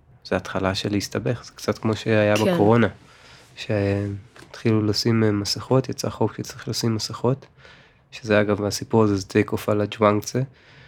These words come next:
Speaker 1: שזה הממשיך של, אה, לאו צה מה-, מהטאו, ויצא חוק שצריך לשים, אה, מסכות, ואז, אה, ישבו שם ב-, כשחיקקו את החוק, חבר'ה ממפלגת האצנים או משהו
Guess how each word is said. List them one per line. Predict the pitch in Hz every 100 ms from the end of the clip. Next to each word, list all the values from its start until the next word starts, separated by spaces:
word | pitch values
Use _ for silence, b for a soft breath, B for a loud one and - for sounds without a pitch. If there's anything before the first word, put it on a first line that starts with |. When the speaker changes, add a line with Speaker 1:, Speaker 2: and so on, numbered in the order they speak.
| b b -
Speaker 1:
שזה | - 98 95
הממשיך | 92 95 - 113
של, | - 107 98
אה, | 98
לאו | 98 98 92
צה | - 60 62
מה-, | 98 98 95 95 98 95 b -
מהטאו, | 104 107 107 - 98 107 143 - b b b b b b b b _ _ _ - -
ויצא | 131 135 143 143 139 143 143 - 147 127 139
חוק | - 147
שצריך | - 123 127 -
לשים, | 117 - 127 120
אה, | 117
מסכות, | 110 - 117 117 - - _ _ _ _ _ -
ואז, | 113 113 110
אה, | 117 110 107 104 104 104 104 101 - 110
ישבו | - 120 120
שם | - 113 104
ב-, | 104 104 104
כשחיקקו | - - 104 104 127
את | 120
החוק, | 127 175 156 - - _ _ -
חבר'ה | - 127 120 117
ממפלגת | 113 113 113 107 120 120 113 113
האצנים | 107 - 107 104 117 101
או | - -
משהו | -